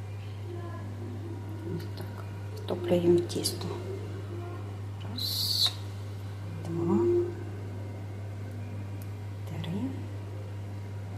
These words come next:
Пішли, і пішли по кругу, по кругу. Можна, м, її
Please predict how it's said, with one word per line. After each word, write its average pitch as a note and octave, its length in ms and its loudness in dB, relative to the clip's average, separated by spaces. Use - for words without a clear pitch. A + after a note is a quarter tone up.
Пішли, F#3+ 340 4
і G3+ 120 -2
пішли G3+ 500 8
по F3 80 8
кругу, C4+ 440 10
по - 80 10
кругу. B3 640 8
Можна, A3+ 400 12
м, F3 640 12
її G3 540 12